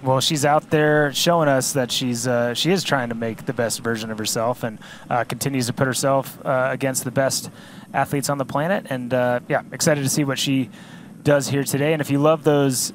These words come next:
uh, Fighting Chance videos that we were able to have during our coverage, uh, don't forget you can go on YouTube on the Iron Man channel and watch those of our Race Week series, uh, from A F C.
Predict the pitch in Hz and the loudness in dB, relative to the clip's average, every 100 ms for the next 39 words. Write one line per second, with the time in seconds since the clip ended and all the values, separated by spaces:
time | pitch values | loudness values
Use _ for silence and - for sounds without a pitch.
0 | - 135 131 - 151 131 - 151 147 - | 0 0 2 2 0 -2 -2 -2 -2 -4
1 | - - - - 147 165 180 156 139 135 | -6 -18 -20 -2 2 4 4 2 2 0
2 | 135 147 139 131 139 135 - - - 143 | 0 2 2 2 2 0 -4 -12 -4 0
3 | 135 131 120 - - 196 143 127 - - | 0 0 -2 0 0 2 0 0 -6 -10
4 | - - - 120 117 117 131 139 127 117 | -18 -12 -4 -2 -2 -2 -2 -2 -4 -6
5 | 117 123 113 120 120 123 120 120 127 123 | -8 -10 -6 -2 0 0 -2 -2 -6 -4
6 | 127 - 123 117 113 120 113 113 113 110 | -4 -2 -2 -2 -2 -4 -4 -4 -4 -2
7 | 123 120 117 - - - 135 120 113 117 | -2 -2 -2 -6 -18 -8 -4 -4 0 0
8 | 120 - 123 120 110 - - - - 123 | 2 0 2 2 0 -6 -10 -10 -2 -2
9 | 120 120 123 131 127 131 - 139 147 135 | 0 -2 -2 -2 -2 -2 -2 -2 0 0
10 | - - 131 - 135 143 139 151 - 220 | -2 -2 -4 0 -2 -2 -2 -2 0 -2